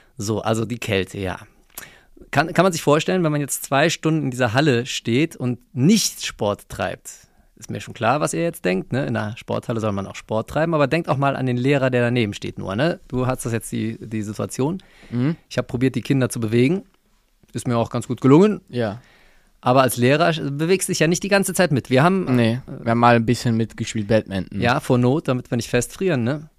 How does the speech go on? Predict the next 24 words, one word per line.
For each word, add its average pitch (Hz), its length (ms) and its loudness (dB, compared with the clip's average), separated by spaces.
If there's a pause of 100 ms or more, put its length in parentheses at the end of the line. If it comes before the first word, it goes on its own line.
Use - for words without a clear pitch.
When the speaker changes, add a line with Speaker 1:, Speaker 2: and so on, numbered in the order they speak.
(140)
Speaker 2:
Ja. 107 200 -2 (520)
Speaker 1:
Aber 147 240 4
wenn 151 140 2
du 131 60 2
so 131 120 2
normalerweise 143 560 4
da 127 60 2
stehst 160 260 0
und 135 100 0
manchmal, 185 760 4
man 143 160 0
glaubt's 165 280 2
kaum, 156 220 2
muss 170 160 -2
man 147 120 -2
sich 139 100 -8
ja 147 80 0
sogar 143 180 2
als 127 120 -2
Sportlehrer 139 500 2
Sachen 120 240 0
aufschreiben. 113 520 2 (500)
Ja? 113 160 2
Speaker 2:
Ja. 131 60 -4